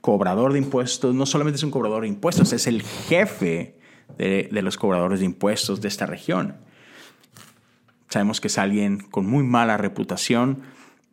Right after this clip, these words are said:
que digamos que no es precisamente amado <laughs> por la gente, porque Saqueo trabaja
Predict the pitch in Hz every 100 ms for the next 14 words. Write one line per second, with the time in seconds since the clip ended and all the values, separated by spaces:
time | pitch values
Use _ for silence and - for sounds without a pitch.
0 | - - 131 110 110 107 - - - 131
1 | 110 117 120 123 110 117 - - 113 -
2 | 110 117 107 107 104 110 110 - - 95
3 | 92 117 170 180 - - 147 - - 175
4 | - - - - 117 107 104 - 113 120
5 | 123 147 143 - - - 175 180 185 151
6 | 143 - - 143 139 139 139 131 107 107
7 | - 110 120